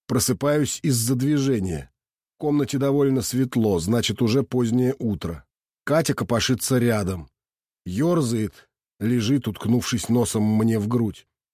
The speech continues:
То, что меня никто за это время не побеспокоил, удивляет.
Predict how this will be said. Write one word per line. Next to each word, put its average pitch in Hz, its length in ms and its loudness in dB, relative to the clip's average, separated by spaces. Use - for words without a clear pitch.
То, 139 140 2
что 143 180 -2
меня 143 240 2
никто 143 420 0
за 123 100 -2
это 131 220 0
время 131 300 2
не 127 180 2
побеспокоил, 135 880 0
удивляет. 135 840 -2